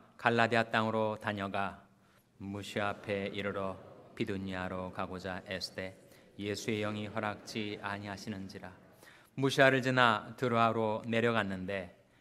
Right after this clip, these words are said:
밤에 환상이 바울에게 보이니 마게도냐 사람 하나가 서서 그에게 청하여 가로되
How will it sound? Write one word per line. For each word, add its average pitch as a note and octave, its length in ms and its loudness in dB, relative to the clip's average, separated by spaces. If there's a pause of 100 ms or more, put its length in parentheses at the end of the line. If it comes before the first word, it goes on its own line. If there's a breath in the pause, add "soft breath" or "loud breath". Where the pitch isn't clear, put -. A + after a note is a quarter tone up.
(280 soft breath)
밤에 G2 380 -2
환상이 G2+ 680 -4
바울에게 G#2 500 -4
보이니 G#2+ 360 -6 (460 loud breath)
마게도냐 G#2+ 460 2
사람 G#2 300 0
하나가 G2 600 -6 (300)
서서 G#2 340 -6
그에게 G#2 400 -4
청하여 G#2+ 540 -8
가로되 F#2+ 520 -8